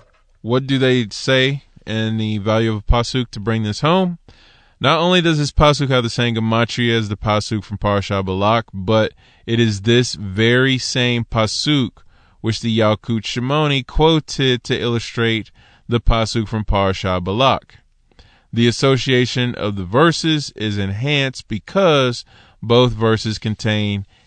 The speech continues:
a form of the word repent,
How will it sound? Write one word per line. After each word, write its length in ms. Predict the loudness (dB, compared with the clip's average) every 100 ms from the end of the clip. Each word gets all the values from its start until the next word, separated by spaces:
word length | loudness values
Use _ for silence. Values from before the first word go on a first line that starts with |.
| -4
a 160 | -2
form 760 | -2 -4 0 2 2 2 -2 -6
of 140 | -6
the 100 | -4
word 400 | -2 0 0 -4
repent, 840 | -4 -2 2 2 2 -4 -8 -20